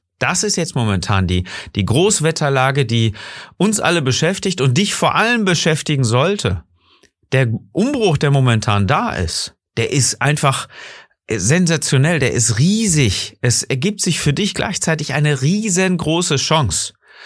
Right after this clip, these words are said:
wenn du es wirklich so in aller Klarheit auch siehst und nicht einfach nur voller Ungewissheit blind in der Gegend rumläufst, nicht weißt, was du machen sollst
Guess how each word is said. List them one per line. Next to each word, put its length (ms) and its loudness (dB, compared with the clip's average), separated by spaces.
wenn 160 0
du 100 2
es 160 0
wirklich 360 -2
so 180 -2
in 140 -2
aller 260 0
Klarheit 540 0
auch 180 -2
siehst 680 0
und 140 2
nicht 200 2
einfach 260 0
nur 300 2
voller 400 2
Ungewissheit 760 2
blind 260 0
in 100 0
der 100 2
Gegend 320 0
rumläufst, 500 2
nicht 160 -4
weißt, 240 0
was 140 -4
du 80 -2
machen 260 0
sollst 400 0